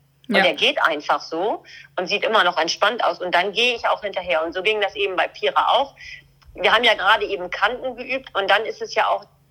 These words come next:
Speaker 1: der Wassereinritt. Also der flache Wassereinritt ist ja für die Pferde optisch trotzdem manchmal eine Kante. Also
Speaker 2: Mhm.
Speaker 1: von dem Sand ins Wasser. Diese Kante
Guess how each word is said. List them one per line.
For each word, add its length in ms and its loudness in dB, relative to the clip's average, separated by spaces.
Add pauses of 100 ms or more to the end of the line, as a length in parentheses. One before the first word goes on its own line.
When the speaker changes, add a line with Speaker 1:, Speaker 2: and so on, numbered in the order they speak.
Speaker 1:
der 180 2
Wassereinritt. 960 -2 (640)
Also 220 0 (340)
der 100 2
flache 380 0
Wassereinritt 600 -2
ist 100 -16
ja 100 0
für 160 -10
die 80 -6
Pferde 300 0
optisch 340 -4
trotzdem 400 -4
manchmal 340 0
eine 120 -4
Kante. 440 -2 (300)
Also 200 4
Speaker 2:
Mhm. 80 4
Speaker 1:
von 300 4
dem 380 0 (120)
Sand 560 0 (380)
ins 280 -2
Wasser. 440 0 (420)
Diese 240 -4
Kante 480 -4